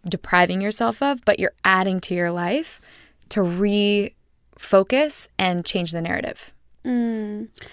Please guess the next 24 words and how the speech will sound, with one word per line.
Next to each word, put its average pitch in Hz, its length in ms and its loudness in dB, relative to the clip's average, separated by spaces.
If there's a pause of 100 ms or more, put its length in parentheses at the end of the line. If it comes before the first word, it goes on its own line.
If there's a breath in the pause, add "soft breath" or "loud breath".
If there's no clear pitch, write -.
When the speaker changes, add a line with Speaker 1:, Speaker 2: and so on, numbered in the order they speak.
(220 loud breath)
Speaker 2:
And 254 140 2
I 254 140 6
get 320 120 6
a 339 80 8
lot 247 240 6
of 247 80 0
questions 233 460 0
from 233 160 -2
our 220 100 0
listeners 214 420 -2
about 208 260 0
binge 208 300 -2
eating, 208 420 0
and 202 120 0
I'm 202 220 -2
really 202 280 0
glad 196 300 -2
that 208 160 0
we're 202 160 -2
talking 208 440 -4
about, 208 220 2
I 214 80 4
feel 220 220 2
like 208 320 2